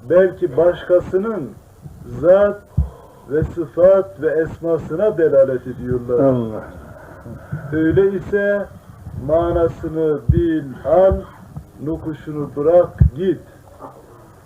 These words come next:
Speaker 1: Hem bir mezraadır, ek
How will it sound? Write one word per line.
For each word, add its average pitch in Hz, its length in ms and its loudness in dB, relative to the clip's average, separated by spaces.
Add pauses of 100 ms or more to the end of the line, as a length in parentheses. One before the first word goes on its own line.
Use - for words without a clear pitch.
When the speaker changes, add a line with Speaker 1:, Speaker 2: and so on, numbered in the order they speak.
(1080)
Speaker 1:
Hem 208 400 0
bir 190 220 -4
mezraadır, 180 920 4 (960)
ek 208 340 4